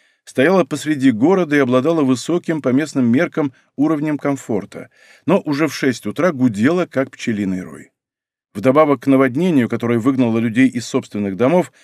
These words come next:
в городок приехала еще и делегация. Егор проснулся с тяжелой головой, глянул на часы и, закрыв лицо ладонями,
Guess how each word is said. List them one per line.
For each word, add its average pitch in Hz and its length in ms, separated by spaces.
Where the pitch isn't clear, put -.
в 117 80
городок 147 360
приехала 143 440
еще 139 260
и 131 140
делегация. 113 880
Егор 104 340
проснулся 160 500
с 127 80
тяжелой 135 440
головой, 113 560
глянул 151 400
на 135 120
часы 135 300
и, 170 40
закрыв 135 380
лицо 131 240
ладонями, 156 680